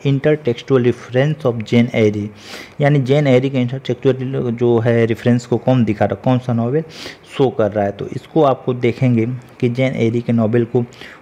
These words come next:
Wild Saragosso सी, सेरागासो सी के द्वारा देखा गया। वन नब्बे में देख लेते हैं। जीएम कोटजी, जीएम कोटजी's फो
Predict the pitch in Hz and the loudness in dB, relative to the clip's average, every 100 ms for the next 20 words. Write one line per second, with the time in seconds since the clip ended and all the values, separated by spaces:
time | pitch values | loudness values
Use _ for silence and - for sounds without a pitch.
0 | - 117 131 151 156 - - - - 127 | -4 0 2 0 -6 -16 -20 -20 -4 0
1 | 117 120 113 117 113 127 117 - 107 101 | 2 2 0 -2 0 -2 -2 -2 -2 -4
2 | - - - - - - - - - 131 | -10 -20 -20 -20 -20 -20 -20 -20 -2 2
3 | 120 113 113 - 165 170 - - - - | 2 2 0 2 2 0 -8 -20 -18 0
4 | 131 110 110 - 110 113 113 151 127 117 | 2 2 -2 -6 -4 -2 0 0 0 0
5 | 107 107 117 147 139 120 127 131 123 123 | 0 -2 0 0 2 2 2 2 0 -2
6 | 127 - 120 113 - 143 151 160 - 120 | -2 -2 -2 -4 -2 2 2 0 0 0
7 | 113 113 113 110 - - - - - 151 | 0 -2 -4 -4 -12 -14 -14 -18 -8 -2
8 | 139 131 151 151 117 113 117 123 135 - | 0 2 2 0 0 0 -2 -4 -6 -10
9 | - 127 120 | -2 2 2